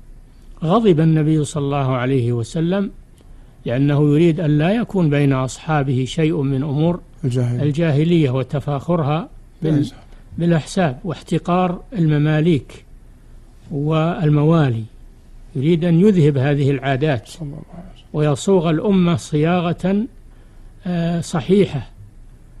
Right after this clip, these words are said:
Speaker 1: لا يتمايز بعضها على بعض إلا بالتقوى، وأن تكون أمة متحابة كالبنيان وكالجسد الواحد. فأنكر عليه صلى الله عليه وسلم،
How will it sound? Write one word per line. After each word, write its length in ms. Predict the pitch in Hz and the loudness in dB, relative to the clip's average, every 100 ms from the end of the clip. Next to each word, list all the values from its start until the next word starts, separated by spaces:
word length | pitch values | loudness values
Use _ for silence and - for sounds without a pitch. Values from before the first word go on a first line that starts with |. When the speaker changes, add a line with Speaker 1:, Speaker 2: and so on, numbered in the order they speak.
| - - - | -20 -16 -4
Speaker 1:
لا 260 | 156 185 | 0 2
يتمايز 720 | 190 175 170 175 190 170 156 143 | 2 2 2 2 4 2 2 0
بعضها 440 | 160 156 147 135 | -2 0 0 0
على 280 | 123 139 139 | -2 -2 -2
بعض 280 | 180 185 175 | -2 -2 -4
إلا 380 | 190 185 165 | -2 -2 -2
بالتقوى، 680 | 147 147 - 175 - 139 107 - - - - - - | -2 -6 -4 -4 -2 -4 -4 -10 -20 -20 -20 -20 -12
وأن 240 | - 147 | -4 -4
تكون 360 | 165 151 190 175 | -2 -2 0 2
أمة 380 | 156 196 180 135 | 2 2 2 2
متحابة 760 | 156 147 151 - 180 127 117 - - - - - - - - - - - - | 2 0 -4 -2 0 -2 -8 -16 -20 -20 -20 -20 -20 -20 -20 -20 -20 -20 -4
كالبنيان 680 | 165 165 156 160 175 175 147 | 0 2 2 2 4 2 0
وكالجسد 680 | 131 147 135 175 - 156 | -2 -4 -2 0 -2 -2
الواحد. 420 | 143 143 123 - - - - - - - - - - - - - - - - - - | -2 -2 -2 -6 -18 -20 -20 -20 -20 -20 -20 -20 -20 -18 -18 -16 -16 -18 -20 -20 -12
فأنكر 480 | 175 175 233 208 180 | -4 0 2 2 2
عليه 460 | 170 151 165 156 147 | 2 2 4 2 0
صلى 280 | - 143 139 | -2 -2 0
الله 380 | 143 147 143 | 2 2 0
عليه 380 | 131 131 131 123 | 0 0 0 -2
وسلم، 440 | 135 127 147 101 | -6 -10 -14 -16